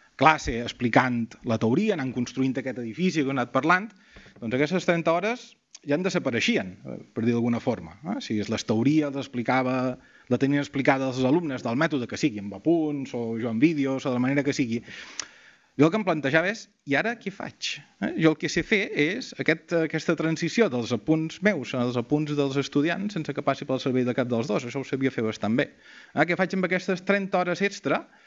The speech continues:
que em queden? Doncs, bueno, això vol dir que has de fer coses que ajudin a que l'estudiant entengui més i millor. Mm? Doncs això dona temps a fer, eh, moltes coses. Una, lo més, lo més important és allò de que, de que,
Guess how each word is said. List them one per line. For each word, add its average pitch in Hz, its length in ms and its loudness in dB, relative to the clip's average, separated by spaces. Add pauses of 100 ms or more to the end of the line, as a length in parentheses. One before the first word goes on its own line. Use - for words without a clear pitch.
(200)
que 143 120 4
em 131 100 -2
queden? 160 400 0 (540)
Doncs, 131 320 2
bueno, 165 320 2
això 131 160 0
vol 135 160 2
dir 135 160 0
que 185 100 2 (380)
has - 160 -6
de 160 80 2
fer 175 160 2
coses 214 420 -2
que 165 140 4 (160)
ajudin 190 480 0 (160)
a 123 80 0
que 143 240 2
l'estudiant 127 560 -2 (440)
entengui 120 440 0
més 131 280 0
i 117 40 0
millor. 98 260 -4 (160)
Mm? - 160 0 (340)
Doncs 120 200 2
això 151 200 2
dona 170 160 -2
temps 180 200 -2
a 190 80 -2
fer, 147 200 2
eh, 123 960 -4 (280)
moltes 170 280 2
coses. 110 320 -2
Una, 190 200 2
lo 196 120 0
més, 254 140 -2 (140)
lo 196 120 4
més 226 120 0
important 160 500 0 (240)
és 156 240 2
allò 170 180 2
de 175 120 0
que, 165 100 2 (580)
de 143 140 2
que, 147 100 2